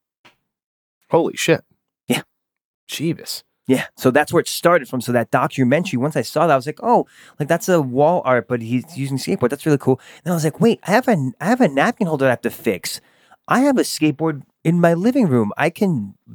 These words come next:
Speaker 2: do this now."
Speaker 1: Like, I don't have to, I don't have to wait. Like, there, like, here's a thing. Here's a, here's something I can do.
Speaker 2: Right, right, right. So, like, I saw his wall piece and, like, I, I was like, I was, I thought it was awesome. I thought it was really cool. I had never seen people use,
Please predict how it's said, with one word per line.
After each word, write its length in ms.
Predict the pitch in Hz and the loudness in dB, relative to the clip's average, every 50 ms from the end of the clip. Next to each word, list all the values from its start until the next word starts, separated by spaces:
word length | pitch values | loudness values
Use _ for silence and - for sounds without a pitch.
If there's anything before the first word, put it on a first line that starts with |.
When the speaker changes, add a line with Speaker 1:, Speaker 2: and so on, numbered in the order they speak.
| 110 - | -6 2
Speaker 2:
do 160 | 127 131 151 | 2 2 4
this 220 | 147 180 160 - | 4 0 -2 0
now." 520 | 160 165 226 269 262 - 90 82 - - - _ _ _ _ _ _ _ _ _ _ _ | 0 0 0 0 0 -6 -8 -10 -12 -14 -20 _ _ _ _ _ _ _ _ _ _ _
Speaker 1:
Like, 140 | - 156 151 | -2 0 2
I 80 | 147 143 | 2 2
don't 100 | 147 139 | 2 0
have 140 | 135 131 - | -2 -6 -4
to, 200 | - 120 117 107 - - | -2 -2 -2 -2 -2 0
I 60 | 127 | 0
don't 80 | 127 | 0
have 100 | 123 113 | 0 0
to 80 | - 110 | -4 -8
wait. 280 | 104 117 117 104 - 82 | -6 -4 -4 -4 -4 -6
Like, 200 | 110 107 107 - | -6 -8 -8 -6
there, 160 | - 117 110 | -8 -6 -4
like, 160 | - 120 117 | -4 -6 -6
here's 280 | - - 131 123 120 - | -4 -4 -4 -4 -2 -4
a 40 | 120 | -6
thing. 420 | - - - 117 113 107 98 95 90 | -8 -6 -6 -6 -4 -4 -6 -10 -6
Here's 240 | 80 123 120 120 120 | -2 -2 -2 -2 -2
a, 140 | 117 107 98 | -4 -6 -6
here's 240 | - 123 120 117 - | -4 -2 -2 -2 -2
something 240 | 127 113 - 117 110 | -4 -2 -2 -4 -4
I 100 | 104 107 | -4 -6
can 240 | - - 98 92 | -8 -8 -10 -10
do. 260 | 95 98 87 - - - | -8 -10 -12 -12 -12 -8
Speaker 2:
Right, 360 | - 135 147 175 170 135 113 - _ | -4 2 2 4 2 2 -2 -8 _
right, 320 | 117 131 151 143 113 101 120 | -6 -2 -2 -2 -2 -4 -2
right. 280 | 135 143 127 110 117 | -2 0 0 -2 -4
So, 140 | - - 156 | -2 -2 0
like, 220 | 143 135 135 - - | 2 2 0 0 -2
I 80 | 143 131 | -4 -4
saw 180 | - - 170 | 0 0 0
his 160 | 170 151 127 117 | 0 0 0 -2
wall 220 | 123 135 147 165 | -4 -4 -4 -4
piece 180 | - 139 117 139 | -6 -8 -10 -6
and, 160 | 131 127 127 | -6 -6 -4
like, 180 | 123 123 - - - | -6 -6 -8 -10 -14
I, 120 | 135 - - _ _ _ _ _ _ _ _ _ _ - | -14 -14 -14 _ _ _ _ _ _ _ _ _ _ -2
I 100 | 127 127 | 0 0
was 180 | 131 135 110 117 | 0 0 -2 -4
like, 100 | 120 101 107 117 120 - | -8 -6 -4 -6 -6 -2
I 120 | 123 139 | -2 -2
was, 200 | 160 170 135 - - - | 0 0 -4 -4 -8 -10
I 80 | 127 135 | -6 -2
thought 100 | 175 175 | 0 2
it 60 | 180 | 2
was 160 | 147 110 107 - | 2 0 -2 -4
awesome. 360 | 123 135 160 - - - 92 | -2 -2 -2 -2 -4 -8 -10
I 40 | 101 | -4
thought 80 | 113 | -4
it 40 | 135 | -2
was 100 | 127 117 | -2 -2
really 180 | 123 131 131 123 | -2 0 0 -2
cool. 380 | - - - 143 143 139 120 107 | -2 -4 0 2 4 4 4 2
I 80 | 104 | 0
had 140 | 104 101 95 | -4 -6 -2
never 240 | 107 117 113 117 107 | -2 -2 -2 -2 -6
seen 420 | - - - 131 127 123 120 113 | -6 -4 -2 -2 0 0 -2 -2
people 340 | 95 - 120 113 - 110 113 | -4 -6 -10 -8 -6 -6 -6
use, 380 | 107 104 104 98 - - - | -6 -6 -6 -6 -6 -8 -10